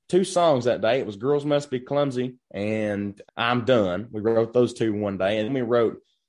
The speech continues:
uh, Breaking the Bank and Through With You the next day. So we wrote four songs in two days, which is pretty well unheard of down here, down in Nashville. Uh, most of the time you get one song a day. But I'd kinda had these songs already written out,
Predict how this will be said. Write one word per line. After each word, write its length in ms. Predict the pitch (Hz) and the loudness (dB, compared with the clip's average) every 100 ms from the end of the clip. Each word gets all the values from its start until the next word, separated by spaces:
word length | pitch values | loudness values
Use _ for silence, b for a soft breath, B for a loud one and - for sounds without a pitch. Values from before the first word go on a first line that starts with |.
| _ | _
uh, 80 | 90 | -6
Breaking 380 | 92 117 127 110 | 0 2 2 0
the 40 | |
Bank 380 | 98 107 117 120 | 0 2 2 2
and 120 | 101 98 | -4 -2
Through 140 | 123 | 0
With 140 | 120 123 | 0 0
You 140 | 127 | 0
the 80 | 107 | 2
next 280 | 113 113 - | 0 -2 -4
day. 160 | 90 87 | -6 -2
So 100 | 127 | 0
we 80 | 143 | 4
wrote 240 | 131 - | 4 2
four 180 | 139 135 | 0 0
songs 400 | 135 127 117 101 | 2 2 2 -2
in 80 | 95 | -8
two 160 | 117 | -6
days, 340 | 110 104 78 80 | 0 0 -2 -6
which 180 | 98 98 | -6 -6
is 180 | 92 - _ _ - 104 | -8 -12 _ _ -16 -4
pretty 180 | 185 165 | 2 6
well 220 | 139 123 | 6 6
unheard 360 | 123 113 123 123 | 6 4 2 4
of 140 | 104 95 | 2 2
down 200 | 104 101 | 2 2
here, 300 | 104 104 98 | 0 -2 -2
down 280 | 92 113 101 | -2 0 0
in 100 | 98 | -2
Nashville. 520 | 107 107 - 87 - | -2 -2 -4 -10 -6
Uh, 140 | 90 92 | -4 0
most 300 | 110 131 - | 2 0 -2
of 60 | |
the 60 | 117 | -2
time 180 | 110 107 | 0 0
you 60 | |
get 180 | 98 98 | -2 -2
one 180 | 107 107 | -2 -2
song 280 | 107 101 98 | 0 0 0
a 20 | |
day. 360 | 95 92 85 82 _ _ _ - | 0 -2 -2 -10 _ _ _ -4
But 140 | 101 | 0
I'd 220 | 120 135 104 | 2 2 2
kinda 200 | 139 127 | 0 2
had 160 | 123 | 0
these 160 | 113 113 | -2 -2
songs 280 | 123 120 104 | 0 0 2
already 200 | 107 107 | 0 0
written 300 | 95 113 87 | 0 -2 0
out, 300 | 104 113 95 | 0 0 -2